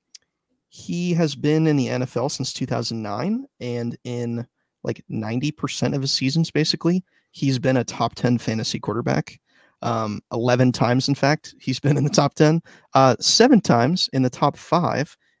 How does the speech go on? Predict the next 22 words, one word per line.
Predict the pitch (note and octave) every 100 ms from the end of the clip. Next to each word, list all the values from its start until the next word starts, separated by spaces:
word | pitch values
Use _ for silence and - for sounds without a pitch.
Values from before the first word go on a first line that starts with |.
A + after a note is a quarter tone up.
| _
and | C#3 C3
three | - E3 G3
finishes | F#3+ E3+ E3+ - D3+ C3+ -
as | C3 C3+
the | A#2+ C3+
best | A#2 C3+ - -
quarterback | D3 C#3 B2 A#2+ -
in | B2
fantasy. | - A#2+ - - - - _ _ _ _
Um, | B2 B2 A#2 - _
yes, | B2+ F3 -
he | - G3
is | E3
getting | - E3+ E3+
a | D#3+
little | E3+ D#3+
up | C#3 -
there | D#3+ D3+
in | C#3+
age, | B2 D#3+ E3+ - _ _ _
but | B2 A2 _ _
with | D3 C3 B2+ -